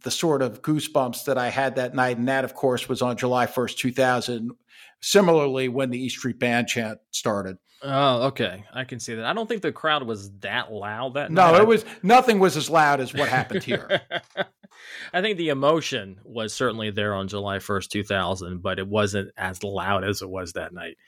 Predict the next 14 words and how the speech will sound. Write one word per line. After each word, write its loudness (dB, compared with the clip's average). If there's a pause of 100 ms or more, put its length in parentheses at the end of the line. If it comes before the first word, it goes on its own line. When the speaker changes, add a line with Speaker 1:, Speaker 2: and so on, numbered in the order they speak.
(500)
Speaker 2:
As -8
you -8
said, -10
nothing 0
was -10
that, 0
was -4
that 2
loud. -2
<laughs> -20
Maybe 0
the -4
Beatles, -6
right? -2